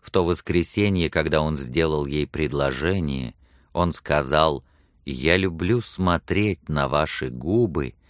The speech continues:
когда вы говорите. Это странно, но каждое движение ваших губ похоже на нежный поцелуй». В тот же день позже он сказал: «Вы мне понравились с первой же минуты, как я вас увидел».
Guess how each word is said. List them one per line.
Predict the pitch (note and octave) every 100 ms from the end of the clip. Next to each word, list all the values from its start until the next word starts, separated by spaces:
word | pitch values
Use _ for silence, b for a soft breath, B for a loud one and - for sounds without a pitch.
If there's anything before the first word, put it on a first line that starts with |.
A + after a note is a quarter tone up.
| b b b
когда | D2+ C#2+ D#2+
вы | D2 D2
говорите. | D2+ C#2+ C#2+ C#2 B1 - - - _ _ _ B B
Это | - B2+ C3
странно, | - - G#2+ A2 A2+ F2+ C2+ A#1+ A1 G#1+ _ _ -
но | F2+ G2+
каждое | - A2+ F#2 G2 G2
движение | E2+ D#2+ D#2+ G#2+ A#2 F2 D#2+
ваших | F2 G2 E2+ C2+ -
губ | C#2+ A2+ C#3 - b b b _
похоже | F2 E2 - A2+ G2+
на | G#2 G2
нежный | E2 D#2 E2+ C#2+ D2+ D#2
поцелуй». | - C#2+ - C#2+ B1+ A#1+ G#1 _ _ _ _ _ _ _ B B
В | - -
тот | D2+ C2+
же | C#2+
день | C#2 F#2+ F2+
позже | - D2 E2+ D#2 D#2 C#2+ - b b
он | D2+ D#2
сказал: | D2+ - C#2 B1+ D#2 D2 B1 b b b
«Вы | C2+ C2 D#2+ C3
мне | B2+ A#2+ B2+
понравились | - G2 F#2 F#2+ B2 G#2 G2+ F#2
с | - -
первой | G#2+ A2+ F2 F2 E2
же | D2+ C#2+
минуты, | C2+ C2 G#2 C3+ A#2+ G2+
как | G2+ F#2 -
я | D2 F2+
вас | E2+ E2+ -
увидел». | F2 D2+ C#2+ C2 - -